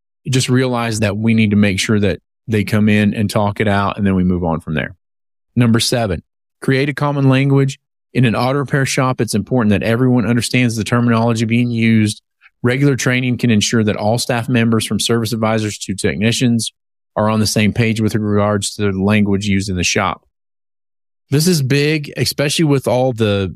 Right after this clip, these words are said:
terminology that we use, uh, A R O, L H P R O, E L R, and things like that. If you need to have a written glossary of terms to share with your employees, then you need to do that.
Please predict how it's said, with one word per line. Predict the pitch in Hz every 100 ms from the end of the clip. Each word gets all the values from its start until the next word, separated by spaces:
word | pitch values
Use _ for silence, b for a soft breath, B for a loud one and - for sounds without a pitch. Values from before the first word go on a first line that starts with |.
| -
terminology | - 131 120 120 131 127
that | 127 123 120
we | 127
use, | 123 127 123 123 120 117 - _ _ _ -
uh, | 104 92 -
A | 120
R | 113 107 131
O, | 135 131 131 127 123 117 -
L | 127 120
H | 107 -
P | 143
R | 135 127 123
O, | 123 123 120 120 120 117 113
E | - 127
L | 120 120
R, | 123 120 120 117 117 117 113 _ _ _ _ _
and | 120 113
things | 120 110
like | 107 101
that. | 104 90
If | 104 117
you | 117
need | 151
to | 156
have | 131 143
a |
written | 107 135 131
glossary | 107 107 135 160 139
of | 113
terms | 127 143 202 247 - _ _ -
to | -
share | 143 151
with | 160
your | 170
employees, | 156 165 175 190 139
then | 127
you | 139
need | 160 147
to |
do | 143 180
that. | 123